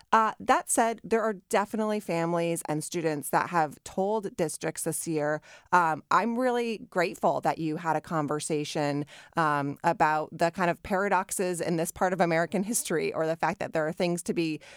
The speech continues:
really proud of, and then also some historical events that we need to examine and be honest about that, um, are not proud moments of our past." Um, so there are certainly districts that are, um, getting encouragement from parents and students who say,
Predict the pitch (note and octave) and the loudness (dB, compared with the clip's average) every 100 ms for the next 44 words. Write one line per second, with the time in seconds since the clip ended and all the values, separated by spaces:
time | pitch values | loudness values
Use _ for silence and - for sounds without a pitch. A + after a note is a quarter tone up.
0 | - A3 A3+ G3+ - F#3+ G3+ A3+ A#3 F#3 | -4 0 0 -2 2 2 2 0 0 0
1 | E3+ E3 E3+ F#3 G3+ G3 - F3 E3 - | 0 0 0 0 0 0 0 0 0 -2
2 | G3+ F3+ F#3 F3+ F#3+ F#3+ E3 F3 - E3+ | -4 -2 0 0 0 0 2 0 0 0
3 | - D#3+ D#3+ D#3+ - F3+ E3 - E3+ D#3+ | 0 -2 0 -2 -2 0 2 0 0 0
4 | D#3 G#3+ D#3+ D3 D3+ D3+ D#3+ D#3 E3 F3 | 0 0 0 0 0 -2 0 0 0 -2
5 | - D#3 D3+ D3 - D#3 C#3+ - D3 C#3+ | -4 -2 0 2 0 0 0 0 0 2
6 | D#3+ G3 G#3+ - A#3 B3+ C#3+ C#3+ - D3 | 2 2 0 -4 -4 -2 0 -2 -2 -4
7 | C3+ D3 - C#3 C#3 C#3+ - - - - | -2 -2 0 2 2 0 -10 -16 -18 -18
8 | - E3 D#3+ D3+ - - G3 G3+ G#3 - | 0 2 4 2 -2 0 2 2 0 -2
9 | A3 A3+ A3+ A3 G#3 F3 F#3+ - F3+ - | -2 0 -2 -2 -2 -4 -4 -4 -6 -4
10 | G3 E3+ - F3+ F3 E3+ - _ - F#3+ | 0 0 2 2 2 0 -4 _ 0 0
11 | G3 B3+ C4 B3+ D#4+ F4 - - - F3 | 0 0 0 -2 -2 -4 -6 -10 -4 0
12 | D#3 D3+ D3 G3 F3 F3 - D#3+ E3+ E3 | 2 0 -2 -2 0 -2 -4 -4 -4 -4
13 | D3 D#3+ - D3 C#3+ | -4 -4 -2 -2 -2